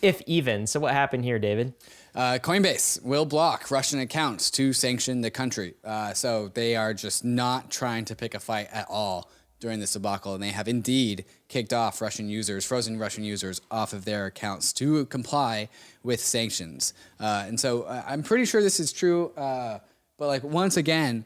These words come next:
Speaker 2: crypto exchanges are not regulated in the same way as other financial institutions, and so this, um, <sighs> complying with sanctions, I'm still thi-, I'm pretty sure this is true, is optional.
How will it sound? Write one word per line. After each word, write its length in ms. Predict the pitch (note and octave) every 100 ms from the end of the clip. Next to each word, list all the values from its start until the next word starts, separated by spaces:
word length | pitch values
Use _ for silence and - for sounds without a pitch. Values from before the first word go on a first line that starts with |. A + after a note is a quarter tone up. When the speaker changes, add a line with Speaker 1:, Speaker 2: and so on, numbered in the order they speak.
| -
Speaker 2:
crypto 600 | - G#3+ G#3 E3 D#3 E3
exchanges 600 | C#3+ - F#3 F3 C#3+ C3+ B2+
are 180 | D3
not 180 | D#3 D3
regulated 540 | C#3+ D3 C#3+ C3 C3 C3
in 80 |
the 80 | B2+
same 200 | A#2 C#3+
way 140 | C3+ B2+
as 100 | B2+
other 160 | C3
financial 380 | - B2 A#2+ B2+
institutions, 680 | A2+ G2+ - B2+ D#3 F3+ - - - -
and 140 | C3 B2+
so 440 | D3+ C#3 B2+ B2 - - -
this, 360 | D3+ C#3+ - - -
um, 500 | C3 A#2+ A2+ G#2+ A#2+ - - _ _ _ -
<sighs> 60 | A2 - -
complying 680 | - E3 C3 E3 D#3 E3 F3
with 180 | D3+ C#3
sanctions, 640 | - C3+ B2+ C3+ D#3 D#3 -
I'm 240 | B2 B2 A#2
still 400 | - - G3+ F3+
thi-, 160 | F3
I'm 180 | C3 C3+
pretty 280 | - G3 F#3+
sure 180 | F3+ D#3
this 180 | D3+
is 60 | -
true, 240 | - C#3+
is 120 | A#2 A2+
optional. 640 | D3+ D3+ - A2 D#2